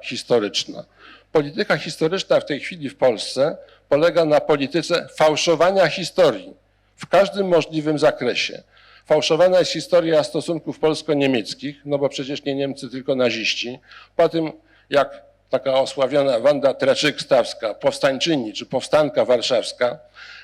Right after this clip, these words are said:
która twierdzi, że no Niemcy to nam paczki przysyłali, pomagali, to co my od tych biednych Niemców chcemy. Polityka historyczna to jest także wtedy, kiedy obecny wiceminister spraw zagranicznych Pawło Kowal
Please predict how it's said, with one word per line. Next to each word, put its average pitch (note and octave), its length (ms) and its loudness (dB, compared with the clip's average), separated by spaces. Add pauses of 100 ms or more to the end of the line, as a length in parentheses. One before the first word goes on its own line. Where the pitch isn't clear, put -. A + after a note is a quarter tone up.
która C#3 220 2
twierdzi, C#3 420 -2
że B2+ 180 0
no C3 100 -2
Niemcy C#3+ 380 0
to D3 120 0
nam D3 160 2
paczki A3 400 -2
przysyłali, A#2 640 -2
pomagali, D#3+ 640 2
to B2 80 -8
co D#3+ 120 -2
my D#3+ 120 0
od D#3 120 -2
tych D#3 180 -10
biednych C#3 420 -4
Niemców B2+ 340 -6
chcemy. A#2+ 480 0 (640)
Polityka E3 460 0
historyczna D3+ 840 0 (340)
to D#3 100 0
jest D#3+ 180 -2
także D#3 300 2
wtedy, C3+ 360 -2
kiedy C#3+ 260 -2
obecny C#3+ 580 -2 (160)
wiceminister C#3+ 720 -2
spraw C#3 400 2
zagranicznych C3+ 800 -2
Pawło C#3 420 0
Kowal C3 500 2